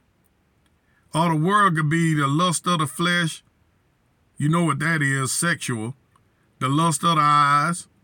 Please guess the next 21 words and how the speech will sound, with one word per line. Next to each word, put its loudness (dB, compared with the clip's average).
That 0
could 0
be 2
several 0
things. 0
It 0
could -2
be 0
in 0
a 0
sexual -2
nature, 0
but 0
it -2
could 0
also 0
be -2
covetous, -6
uh, 2
coveting 0
something. -4